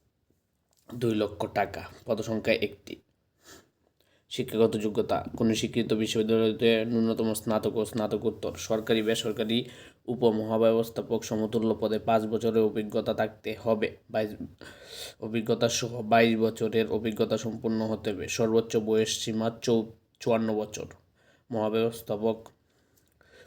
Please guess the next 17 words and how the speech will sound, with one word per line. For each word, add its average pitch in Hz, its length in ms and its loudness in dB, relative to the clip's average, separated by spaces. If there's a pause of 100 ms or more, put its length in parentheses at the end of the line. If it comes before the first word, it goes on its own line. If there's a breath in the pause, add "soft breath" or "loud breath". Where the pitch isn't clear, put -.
পদসংখ্যা 113 460 -2
একটি, - 380 -10 (160)
বয়স 110 460 -2
চুয়ান্ন। 104 340 -4 (520 soft breath)
মহাব্যবস্থাপক 117 960 0
অর্থ - 360 -6
ও 117 400 0
হিসাব, 110 280 2 (840 soft breath)
পদসংখ্যা 113 480 0
একটি, 117 540 -6 (120)
সর্বোচ্চ 117 440 0
বয়স 110 260 2
সীমা 113 440 0 (140)
চুয়ান্ন 113 360 2
বছর। 110 300 -6 (1040)
ঊর্ধ্বতন 123 560 2
ব্যবস্থাপক, 117 800 -2